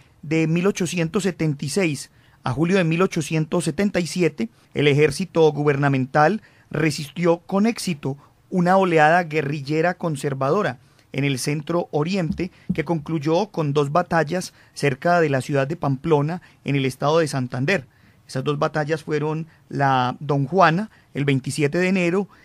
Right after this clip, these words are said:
y Mutiscuá, el cuatro de febrero. Así entonces, el gobierno tomó el control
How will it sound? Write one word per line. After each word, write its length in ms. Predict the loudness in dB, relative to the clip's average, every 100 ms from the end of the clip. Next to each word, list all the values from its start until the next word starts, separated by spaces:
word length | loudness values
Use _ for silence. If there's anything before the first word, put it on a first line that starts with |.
| _ _
y 360 | 0 2 2 0 _ _ 0
Mutiscuá, 800 | 2 2 -4 -6 0 2 2 0 _ _
el 160 | -6 -2
cuatro 540 | 2 2 2 -2 0
de 120 | -2
febrero. 440 | -2 0 2 0 -2 _ _ -10
Así 260 | -8 -4
entonces, 420 | -4 0 0 2 -2
el 120 | 0
gobierno 480 | 0 0 0 0 -2
tomó 180 | -2 -2
el 80 |
control 520 | -2 -4 0 2 2